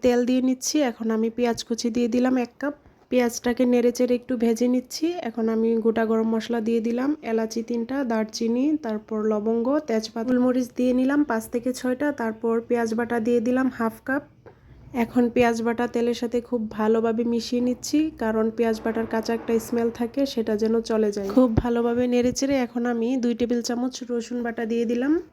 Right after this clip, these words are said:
তারপর আদা বাটা দিয়ে নিলাম দেড় টেবিল চামচ। এখন সবগুলো মশলা ভালোভাবে মিশিয়ে নিচ্ছি, কাঁচা স্মেল চলে যাওয়া পর্যন্ত ভালোভাবে মিশিয়ে নিব। জিরা গুঁড়া দিয়ে নিলাম দুই চা চামচ, ধনিয়া গুঁড়া দিয়ে নিলাম এক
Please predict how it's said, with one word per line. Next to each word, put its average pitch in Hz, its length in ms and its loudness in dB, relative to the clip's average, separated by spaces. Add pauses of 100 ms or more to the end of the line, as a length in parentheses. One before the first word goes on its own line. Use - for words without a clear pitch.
(120)
তারপর 226 280 2 (120)
আদা 220 180 0
বাটা 240 280 0
দিয়ে 247 200 4
নিলাম 262 300 2
দেড় 233 180 2
টেবিল 254 300 0
চামচ। 277 320 0 (280)
এখন 240 180 -8 (120)
সবগুলো 240 340 -2 (100)
মশলা 233 280 -2 (100)
ভালোভাবে 233 420 0 (120)
মিশিয়ে 226 360 0
নিচ্ছি, 226 240 -4 (100)
কাঁচা 220 220 -4 (120)
স্মেল 240 240 -2 (100)
চলে 214 260 0
যাওয়া 226 220 0
পর্যন্ত 233 400 -2 (440)
ভালোভাবে 220 400 0 (100)
মিশিয়ে 220 300 0
নিব। 208 100 2 (140)
জিরা 247 280 4
গুঁড়া 262 260 4
দিয়ে 247 200 4
নিলাম 262 200 2 (120)
দুই 240 180 2
চা 247 160 0
চামচ, 262 400 0 (520)
ধনিয়া 240 360 4
গুঁড়া 240 260 2
দিয়ে 233 140 2 (100)
নিলাম 240 280 4 (180)
এক 220 80 -4